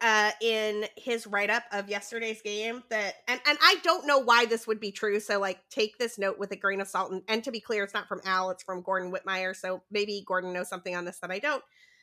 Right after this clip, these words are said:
Um, that Sampson was pulled at sixty-one pitches and that somehow him being pulled early helped allow the Cubs to make a roster move for the Toronto series since they knew he was unvaccinated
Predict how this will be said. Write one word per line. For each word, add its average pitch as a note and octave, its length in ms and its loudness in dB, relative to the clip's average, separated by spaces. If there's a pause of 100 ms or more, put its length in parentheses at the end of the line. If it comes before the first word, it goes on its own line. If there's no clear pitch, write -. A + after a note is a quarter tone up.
(200)
Um, A#3 260 6
that C4 160 0
Sampson E4+ 380 0
was E4 100 -4
pulled D4 240 2
at - 140 -2
sixty-one C4+ 560 -2
pitches A#3 400 -2
and G#3+ 140 0
that G3+ 120 -6
somehow C4+ 640 4
him A#3+ 220 -2
being A3+ 260 -4
pulled A3 320 0 (140)
early A3 560 0 (340)
helped A#3 360 2
allow G#3 320 8
the G#3 120 0
Cubs G#3 300 -4
to A#3 100 -8
make G#3+ 200 -2
a G3+ 40 2
roster F#3+ 520 -4
move G#3+ 340 0
for G#3+ 100 0
the G3 120 -2
Toronto F#3+ 420 -2
series G#3+ 400 0
since G3 160 -8
they F#3+ 100 -2
knew F#3+ 140 -2
he G#3 100 -2
was F#3+ 140 -4
unvaccinated G3 880 -2